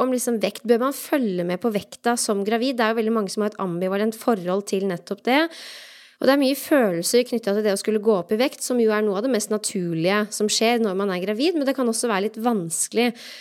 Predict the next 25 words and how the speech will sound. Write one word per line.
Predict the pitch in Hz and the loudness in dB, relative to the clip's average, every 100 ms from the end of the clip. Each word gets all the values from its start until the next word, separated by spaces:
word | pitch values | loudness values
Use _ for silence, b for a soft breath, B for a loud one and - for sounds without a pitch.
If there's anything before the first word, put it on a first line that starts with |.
| B B B - | B B B -2
Eh, | 247 | 2
og | 247 | 4
jeg | 247 233 277 | 4 4 4
merker | 269 233 247 | 2 0 0
selv | - 208 226 | 2 2 2
at | 226 | 0
i | 247 | -4
takt | 214 - - | -6 -8 -2
med | 220 | 0
at | - | 0
man | 233 | -2
kanskje | 226 233 | 0 -2
har | 233 | -2
tatt | 233 247 | 0 0
litt | 226 | 4
dårlige | 226 208 226 | 2 2 2
matvalg | 202 - 185 196 214 | 0 -2 -2 0 0
her | 202 | 0
og | 208 | 2
der, | 220 220 220 | 2 2 0
man | 214 | -2
spiser | - 202 196 226 | -2 -4 -2 0
mer, | 220 233 233 220 | 2 2 2 0
man | 220 220 | 0 -2
spiser | 208 202 - 214 | -2 -2 0 -2